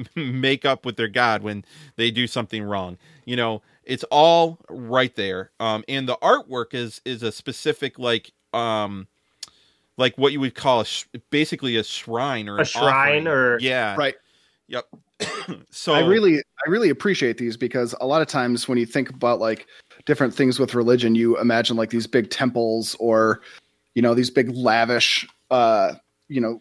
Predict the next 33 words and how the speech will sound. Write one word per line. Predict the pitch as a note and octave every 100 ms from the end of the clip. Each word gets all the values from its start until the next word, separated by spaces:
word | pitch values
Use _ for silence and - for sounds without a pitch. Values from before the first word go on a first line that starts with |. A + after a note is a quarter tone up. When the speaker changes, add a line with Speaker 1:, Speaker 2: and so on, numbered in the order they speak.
| D3
Speaker 3:
worship | C3+ C#3 C#3 C3
sites | - A#2+ A2+ - -
where | C3+ C#3+ C#3 C#3+ C#3
that's | D3 E3+
not | A3 G3
necessarily | G#3 G3 G3
the | E3
case. | - G3 D3 - -
You | C3+
know, | B2+
like, | B2+ C3 B2
uh, | C3+ B2+ B2 D3+
the | C3+ B2 A#2 _
cult | - C#3+ C#3
of | A#2+ A2+
Ulrich, | C#3 D3 -
for | C3+
example, | A#2+ B2 B2 A#2 A#2+ A#2+ - - _ _ _ -
the | C3+
shrine | - C#3 D3
that | C3+
they | C#3
show | - D3
on | C3
there | C#3+ C#3
is, | A#2
like, | A#2 A2+
a | A#2+ A2
wolf | A2 B2 B2
skin | - D3 B2+ B2
and | A2+ A2+
an | G#2
axe, | A2+ A#2+ - - -